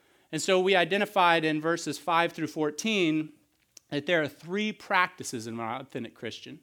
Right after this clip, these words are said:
And these practices really help us kind of experience this very important shift in our lives where we move from using people and loving things to now we start to love people.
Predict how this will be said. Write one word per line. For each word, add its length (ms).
And 260
these 380
practices 880
really 240
help 340
us 600
kind 180
of 160
experience 640
this 220
very 360
important 460
shift 360
in 80
our 140
lives 540
where 160
we 120
move 440
from 680
using 640
people 560
and 240
loving 320
things 680
to 100
now 400
we 140
start 480
to 100
love 460
people. 420